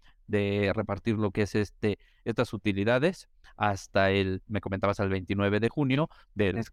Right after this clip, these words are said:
Speaker 1: de
Speaker 2: correcto.
Speaker 1: cada año, ¿no? Entonces, qué bueno que hay esa diferencia porque a veces uno se queda con la idea diciendo, "Ah, no, pues mayo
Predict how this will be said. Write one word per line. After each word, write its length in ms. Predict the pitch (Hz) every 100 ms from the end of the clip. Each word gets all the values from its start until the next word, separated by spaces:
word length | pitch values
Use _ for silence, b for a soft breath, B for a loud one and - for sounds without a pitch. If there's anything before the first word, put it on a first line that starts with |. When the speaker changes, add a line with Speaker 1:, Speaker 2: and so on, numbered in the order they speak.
| -
Speaker 1:
de 100 | 98
Speaker 2:
correcto. 0 |
Speaker 1:
cada 360 | 101 95 90 87
año, 260 | 87 90
¿no? 260 | 95 131 - _
Entonces, 800 | 104 101 - 101 98 - 101 95 -
qué 80 | 110
bueno 240 | 117 113
que 220 | 107 101
hay 180 | 101 110
esa 160 | 107 110
diferencia 440 | 98 101 101 123
porque 220 | 107 -
a 40 | 95
veces 320 | 98 104 92
uno 180 | 98 98
se 120 | 98
queda 200 | 117 104
con 140 | 104
la 80 | 95
idea 320 | 98 95 80 -
diciendo, 380 | 95 98 92
"Ah, 140 | 101 120
no, 140 | 127
pues 480 | 107 104 95 - - _ -
mayo 420 | 95 123 123 131